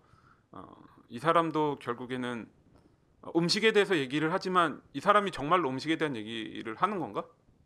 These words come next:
음식에 대한 얘기를 얘기하는 건가? 아니면, 어, 번역 제목이 저는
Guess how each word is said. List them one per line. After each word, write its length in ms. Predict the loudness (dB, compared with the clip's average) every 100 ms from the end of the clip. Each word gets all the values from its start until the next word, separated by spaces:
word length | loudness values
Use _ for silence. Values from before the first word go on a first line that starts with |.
| _ _ _ _ _ _ _ _ _ _ _ -4
음식에 360 | -2 0 0 2
대한 240 | 2 2
얘기를 480 | 2 2 2 -2 -2
얘기하는 400 | -2 -2 -6 -6
건가? 280 | -12 -14 -18 _ _ _ _ _ _ _ _ _ _
아니면, 720 | 0 2 4 4 4 2 -2 -12 _ _ _ _ _ _ -20 -14
어, 540 | -12 -10 -10 -12 -18 _ _ _ _ _ _ _ _ _ _ _ _ _ _ _ _ _ _ _ _ _ _ _
번역 280 | 0 2 2
제목이 320 | 2 2 0
저는 420 | 0 2 2 0